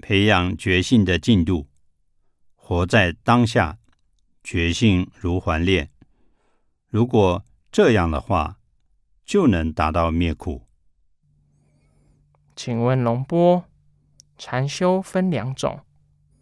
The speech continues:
Speaker 2: 一种是奢摩他，一种是毗婆舍那。修观的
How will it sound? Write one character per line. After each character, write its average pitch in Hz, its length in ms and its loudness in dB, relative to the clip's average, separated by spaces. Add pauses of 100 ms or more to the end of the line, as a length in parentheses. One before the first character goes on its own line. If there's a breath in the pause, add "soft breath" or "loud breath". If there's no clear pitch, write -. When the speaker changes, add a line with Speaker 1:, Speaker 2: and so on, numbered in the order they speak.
(500)
Speaker 2:
一 135 100 -6
种 117 260 -6
是 123 320 -6
奢 170 260 -2
摩 127 220 0
他， 160 420 -4 (1120)
一 139 120 -8
种 110 240 -8
是 117 440 -4
毗 120 200 -10
婆 123 260 -4
舍 151 260 -2
那。 156 340 0 (920)
修 - 360 -4
观 196 240 0
的 107 300 -4